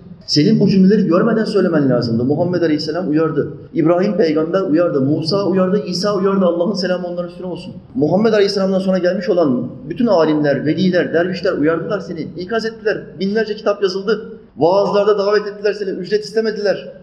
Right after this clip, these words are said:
Herkes seni uyardı. Ama buradan girdi, bu taraftan çıktı. Dinlemedin. Hiçbirini dinlemedin. Umursamadın. Ve sonuç ne oldu? Sonuç gidene kadar, "Bu ömür geçmez," dedim, "ben daha gencim," dedim. Kırk geldi, elli geldi.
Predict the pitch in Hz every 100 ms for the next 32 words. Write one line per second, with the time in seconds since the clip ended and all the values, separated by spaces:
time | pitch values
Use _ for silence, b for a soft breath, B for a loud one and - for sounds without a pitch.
0 | - 190 240 233 - 220 196 196 196 190
1 | - - - - 135 143 131 170 165 139
2 | 123 135 143 135 123 123 123 - - 131
3 | - - - 139 139 151 139 - - -
4 | - - 165 170 165 156 135 151 147 135
5 | - - - 147 151 147 165 113 107 -
6 | - - - 143 151 151 147 170 165 -
7 | - - - - 131 151 - - 139 139
8 | 143 131 117 110 - 104 - 135 151 139
9 | 135 120 127 135 151 139 131 120 127 127
10 | 123 127 147 139 117 113 127 123 - 175
11 | - 120 107 104 117 131 147 127 104 101
12 | - -